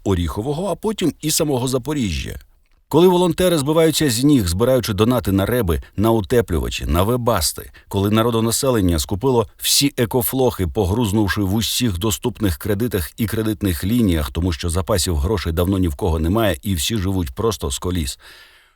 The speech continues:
Влада бере і піднімає Рахунковій палаті зарплати на двісті сорок два відсотки.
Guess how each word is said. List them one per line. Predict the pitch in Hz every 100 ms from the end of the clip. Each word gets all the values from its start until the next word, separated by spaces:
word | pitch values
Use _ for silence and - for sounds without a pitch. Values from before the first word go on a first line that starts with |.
| _
Влада | 71 82 67 62
бере | 57 60 85 78 55 64 - - _ _ _
і | - 110
піднімає | 87 101 92 98 95 87 80 67
Рахунковій | 78 78 98 90 90 69 67
палаті | 73 78 143 - 151
зарплати | 92 78 - 127 127
на | 123 92
двісті | - 127 - 143
сорок | 131 95 98 92
два | 71 67
відсотки. | 71 69 - - -